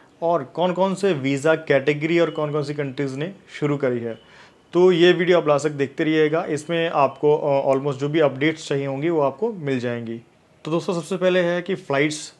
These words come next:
इंटरनेशनल शुरू हुई हैं, नहीं हुई हैं। तो दोस्तों, अ, जो रेगुलर फ़्लाइट्स होती हैं वो अभी तक शुरू नहीं हुई हैं।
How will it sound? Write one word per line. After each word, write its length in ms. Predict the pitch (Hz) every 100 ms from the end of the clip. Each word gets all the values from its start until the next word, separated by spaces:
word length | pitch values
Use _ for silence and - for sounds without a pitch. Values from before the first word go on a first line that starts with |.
| -
इंटरनेशनल 600 | 143 139 143 - 151 151 175 _ _ -
शुरू 160 | 147
हुई 200 | 143 147
हैं, 180 | 147 147
नहीं 260 | 139 123 123
हुई 160 | 120
हैं। 220 | 117 123 123 _ - - - -
तो 60 |
दोस्तों, 340 | 170 170 196 196
अ, 380 | 185 156 156 147
जो 340 | 123 160 170
रेगुलर 320 | 143 135 170
फ़्लाइट्स 320 | 156 143 139
होती 200 | 139 127
हैं 280 | 127 139 147
वो 140 | 131 139
अभी 160 | 127
तक 140 | 131 151
शुरू 260 | 139 143
नहीं 360 | 156 123 127 139
हुई 160 | 139
हैं। 260 | 135 143 185